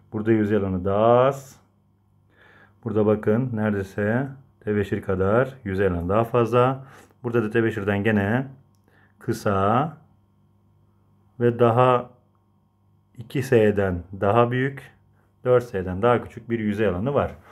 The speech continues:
Şimdi bunların tebeşire, bu tokmakların tebeşire, e, eşit basınç uygulaması için hepsinin yüzey alanının eşit olması lazımdı. Bu yüzden bu bilgi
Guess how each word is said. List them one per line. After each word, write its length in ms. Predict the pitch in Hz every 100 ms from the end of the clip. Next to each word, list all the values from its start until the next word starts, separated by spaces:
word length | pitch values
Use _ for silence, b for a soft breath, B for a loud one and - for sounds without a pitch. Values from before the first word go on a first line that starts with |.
| B B _
Şimdi 180 | 175 180
bunların 420 | 208 208 135 123 - b b b
tebeşire, 640 | 127 143 175 180 113 90 -
bu 100 | 127
tokmakların 680 | 135 151 - 98 - 87 87
tebeşire, 640 | 90 127 135 135 95 87 104 - b b b b -
e, 260 | 104 98 110
eşit 360 | 131 185 190
basınç 320 | 135 123 113 135
uygulaması 640 | 135 131 131 120 110 113
için 400 | 90 - 127 147 B B
hepsinin 540 | - 170 208 - 160 160
yüzey 280 | 165 151
alanının 260 | 160 143 143
eşit 220 | 135 135
olması 360 | 135 104 95 92
lazımdı. 600 | 92 92 92 95 139 160 B B -
Bu 100 | 135
yüzden 460 | 110 92 104 123 135 - -
bu 260 | 110 107 92
bilgi 560 | 82 82 95 117 135